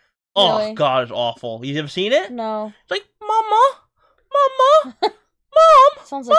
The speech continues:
Speaker 1: Mama."
Speaker 2: me.
Speaker 1: 'Cause she's, like, dead.
Speaker 2: Uh-huh.
Speaker 1: It's awful. Awful movie.
Speaker 2: Oh.
Speaker 1: And he also in Trolls two, which is, like, the worst movie on the planet.
Speaker 2: Oh,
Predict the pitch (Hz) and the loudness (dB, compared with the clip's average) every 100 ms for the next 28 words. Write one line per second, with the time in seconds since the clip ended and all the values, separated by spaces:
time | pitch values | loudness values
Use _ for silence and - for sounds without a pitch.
0 | 659 622 587 659 - _ 185 170 143 123 | 4 6 6 4 -2 _ -12 -8 -6 -8
1 | 127 127 147 - _ _ _ _ _ _ | -6 -4 -4 -8 _ _ _ _ _ _
2 | _ _ 233 247 220 226 214 151 156 190 | _ _ -16 -14 -12 -14 -10 0 2 2
3 | - 117 95 _ _ _ _ _ _ _ | -2 -12 -12 _ _ _ _ _ _ _
4 | _ _ _ - 160 175 113 117 139 110 | _ _ _ -2 -2 -2 -8 -10 -10 -12
5 | 104 _ _ 233 226 220 220 139 139 147 | -16 _ _ -20 -18 -20 -20 -16 -12 -10
6 | 147 147 123 - 139 131 - - 135 160 | -10 -10 -14 -10 -8 -8 -12 -10 -8 -8
7 | 147 123 123 123 120 120 120 - 123 117 | -10 -14 -12 -12 -12 -12 -12 -10 -12 -12
8 | 117 113 123 127 139 - _ _ _ _ | -14 -14 -12 -12 -14 -18 _ _ _ _
9 | _ _ _ _ _ 226 | _ _ _ _ _ -18